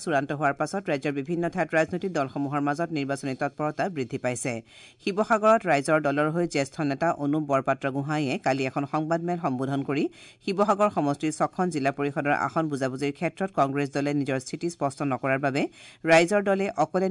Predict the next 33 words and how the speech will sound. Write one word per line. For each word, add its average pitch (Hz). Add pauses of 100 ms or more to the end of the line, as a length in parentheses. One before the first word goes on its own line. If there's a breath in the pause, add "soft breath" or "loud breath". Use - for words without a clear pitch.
নিৰ্বাচন 143
খেলাৰ 139
পোষকতা 139
কৰিছে 143
বুলি 139
জানিবলৈ 120
দিয়ে। 131 (500 loud breath)
ইফালে 170
অসম 208
প্ৰদেশ 214
কংগ্ৰেছ 151
কমিটিয়ে 160 (120)
এই 151
নিৰ্বাচনত 147 (100)
শাসকীয় 180
বিজেপি 143
দলে 143 (200)
আৰক্ষীক 170 (100)
নিজৰ 147
সুবিধাৰ 147
বাবে 156
ব্যৱহাৰ 143
কৰাকে 139
ধৰি 151 (500 loud breath)
আন 202
কেইবাটাও 190
গুৰুতৰ 151
অভিযোগ 147
তুলি 170 (140)
উলুবাৰী 165 (120)
আৰক্ষী 143
সঞ্চালক 143
প্ৰধানৰ 139